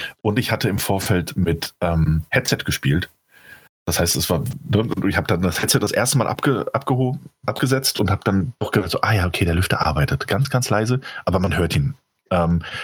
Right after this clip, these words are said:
da lief die Konsole aber auch schon gute sechs, sieben Stunden.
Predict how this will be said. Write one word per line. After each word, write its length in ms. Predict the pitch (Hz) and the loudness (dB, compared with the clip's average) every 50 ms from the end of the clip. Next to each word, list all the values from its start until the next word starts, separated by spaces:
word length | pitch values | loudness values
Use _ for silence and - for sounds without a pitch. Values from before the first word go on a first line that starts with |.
| - - | -4 -2
da 60 | - | 0
lief 300 | 90 92 98 117 127 - | 2 2 2 2 2 2
die 100 | - - | 0 -2
Konsole 500 | - - 104 87 78 78 78 78 76 73 | 0 2 2 2 2 2 2 2 2 0
aber 200 | 71 76 - - | 0 0 -2 -2
auch 100 | - - | 0 0
schon 160 | - - 73 | 2 2 2
gute 240 | 69 78 76 - 139 | 2 2 2 2 2
sechs, 260 | 135 - 69 - - | 2 0 2 2 2
sieben 240 | - - 143 147 139 | 2 2 4 2 2
Stunden. 400 | - - - 143 139 - 87 95 | 2 2 0 0 2 2 2 0